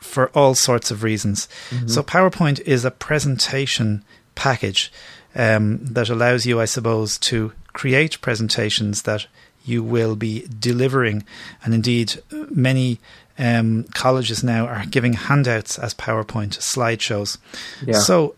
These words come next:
Speaker 1: how good is it, Niall?
Speaker 2: It's fine. The, it's fine. It's really good. The, I'm not a huge fan of, uh, PowerPoint anyway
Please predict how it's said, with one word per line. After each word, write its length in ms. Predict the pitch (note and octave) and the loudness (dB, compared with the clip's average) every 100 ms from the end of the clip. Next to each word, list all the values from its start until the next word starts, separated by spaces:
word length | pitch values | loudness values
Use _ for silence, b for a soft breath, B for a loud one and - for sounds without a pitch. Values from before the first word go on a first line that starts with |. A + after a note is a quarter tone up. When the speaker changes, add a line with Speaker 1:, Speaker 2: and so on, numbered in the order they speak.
| _ | _
Speaker 1:
how 540 | - - G3 G3+ F#3+ D#3 | -8 0 4 4 2 2
good 160 | F3+ E3 | 0 2
is 100 | G#2+ | -4
it, 100 | F#2+ | -6
Niall? 300 | F#2+ C3+ - _ _ _ _ _ b b b b _ _ _ _ | -6 -6 -10 _ _ _ _ _ b b b b _ _ _ _
Speaker 2:
It's 440 | F3 D#3+ D#3+ - - - | 6 6 6 -4 -6 -10
fine. 1080 | - - - D#3 D#3 D#3 A2+ G#2 G#2+ C3 C3+ - | -14 -12 0 6 8 6 2 -2 -6 -8 -10 2
The, 240 | C3+ C3+ - - - | 2 2 -6 -18 0
it's 260 | D3 B2+ - _ - C3+ D#3 | 0 0 -4 _ -14 -6 -6
fine. 500 | - - D#3+ D3 B2+ | 0 6 8 8 4
It's 280 | A#2 A#2 - | 2 0 4
really 260 | C#3+ D3 C#3+ | 6 8 6
good. 680 | C3+ A#2 A2 G#2+ G#2+ A#2+ A#2+ | 6 6 6 2 -2 -6 2
The, 340 | A#2+ A2+ A#2+ | 6 8 6
I'm 280 | - C3 C3+ | 6 6 6
not 240 | C3+ C3+ | 6 6
a 100 | C3+ | 4
huge 560 | B2 - D#3 E3 E3 D#3+ | 0 4 8 8 8 2
fan 440 | - D#3 D#3 D#3 | 4 8 8 6
of, 560 | D#3+ D#3+ C#3 C3+ B2+ - - | 4 4 6 6 4 -2 -4
uh, 240 | A#2+ A#2+ | -2 -2
PowerPoint 680 | A2+ C3+ C3+ B2+ C#3 C#3 C3 | 0 6 8 8 4 2 4
anyway 520 | C3+ C#3+ D3+ D#3+ D#3+ | 2 4 4 4 4